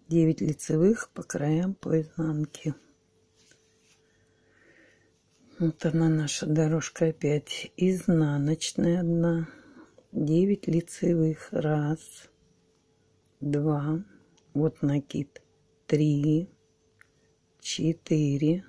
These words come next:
пять, шесть, семь, восемь, девять, две изнаночных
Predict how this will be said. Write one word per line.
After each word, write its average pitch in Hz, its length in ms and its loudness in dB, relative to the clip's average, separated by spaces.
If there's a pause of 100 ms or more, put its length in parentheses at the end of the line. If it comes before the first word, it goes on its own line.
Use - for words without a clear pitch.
(1080)
пять, 156 720 -2 (580)
шесть, - 1000 -6 (500)
семь, 156 680 -2 (920)
восемь, 151 760 -2 (840)
девять, 143 880 -2 (1120)
две 156 720 0
изнаночных 156 1500 -4